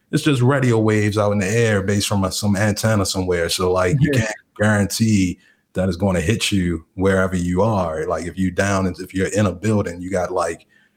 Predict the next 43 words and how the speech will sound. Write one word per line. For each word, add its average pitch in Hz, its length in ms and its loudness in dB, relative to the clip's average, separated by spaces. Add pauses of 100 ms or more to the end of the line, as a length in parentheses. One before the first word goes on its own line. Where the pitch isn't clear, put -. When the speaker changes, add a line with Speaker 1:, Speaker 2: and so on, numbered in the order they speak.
(120)
Speaker 1:
solar 104 380 2
panels 90 460 -2
on 90 120 -2
your 85 120 -4
roof 87 260 -6
or 90 60 -10
something, 92 400 -6
there's 87 220 -6
no 98 160 2
way 98 280 0
that 90 140 0
you 92 100 -6
can 87 220 -8
really 92 260 -2
guarantee 95 500 -2
that 87 180 -2
the 87 80 -12
wireless 92 480 -2
signal 92 280 -6
is 82 80 -14
gonna 85 220 -10
get 92 240 -6
into 92 260 -6
your 90 160 -4
building, 92 440 -4
to - 120 -12
you. 95 340 0 (460)
And, 78 200 -2
like, 80 240 -4
they 85 180 -2
gotta 87 240 0
be 87 160 0
able 85 140 0
to 85 60 -2
prove 113 320 2
that. 82 180 0
But 80 100 -4
yeah, 90 220 2
they 95 100 0
running 98 240 0
around 98 320 2
just 95 160 0
saying, 104 440 2